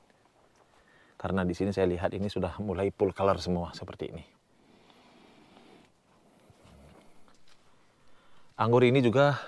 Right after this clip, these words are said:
eh, diekspor ya, teman-teman. Diekspor biasanya ke negara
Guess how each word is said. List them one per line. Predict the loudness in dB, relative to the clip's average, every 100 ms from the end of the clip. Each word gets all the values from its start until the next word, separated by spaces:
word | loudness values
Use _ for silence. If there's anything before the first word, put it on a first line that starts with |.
| -2
eh, | 0 2 2
diekspor | 2 0 -2 2 4 4
ya, | 2
teman-teman. | -2 -2 -4 -8 _ -20 _ _ _ -20 -20 -20 -8
Diekspor | -4 -2 -4 2 4 6 4 -2 -12 -18 -20 -20 -20 -20 -20 -20 -16 -2
biasanya | -2 0 -2
ke | 0 4 4
negara | 2 -4 -2 0 -2 -4